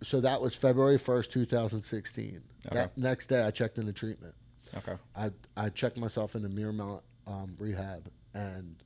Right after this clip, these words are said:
Speaker 1: I spent twenty-one days at Miramont, and my life has never been the same since. It's like, I've never picked up another drink,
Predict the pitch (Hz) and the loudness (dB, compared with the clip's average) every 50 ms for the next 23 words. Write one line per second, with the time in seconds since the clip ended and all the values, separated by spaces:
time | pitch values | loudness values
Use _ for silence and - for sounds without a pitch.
0 | - - - - 110 107 - - 120 110 101 - - 123 117 117 107 113 110 104 | -20 -20 -14 -12 -10 -10 -8 -6 -6 -6 -6 -4 -4 -4 -4 -2 -2 -4 -4 -4
1 | 107 107 95 101 101 95 107 107 107 104 104 98 101 95 - - - - - - | -4 -4 -4 -6 -6 -6 -8 -8 -8 -8 -10 -10 -12 -14 -16 -20 -20 -20 -20 -20
2 | - - - - - - - - - - - 117 117 110 107 104 104 127 123 120 | -20 -20 -20 -20 -20 -20 -20 -20 -18 -10 -6 -4 -2 -2 -2 0 2 4 4 6
3 | 120 123 117 - 120 104 117 120 113 110 110 98 110 110 107 107 101 98 95 - | 6 4 4 2 -2 -2 0 0 0 0 -2 -2 -2 -2 -2 -2 -4 -8 -12 -14
4 | - - - - 107 - - 120 113 104 95 - 117 104 95 - - - - - | -18 -16 -10 -8 -8 -6 -4 -4 -4 -4 -4 -6 -8 -8 -10 -12 -16 -20 -20 -20
5 | - - - - 101 95 - - - - - - - - - - 107 113 135 139 | -20 -14 -10 -8 -8 -8 -10 -14 -20 -20 -20 -20 -20 -18 -12 -6 0 4 4 6
6 | 151 139 - 160 147 - 156 143 139 143 135 135 131 127 - 127 135 135 135 | 6 6 6 6 8 8 6 6 6 4 4 4 4 4 4 2 2 2 2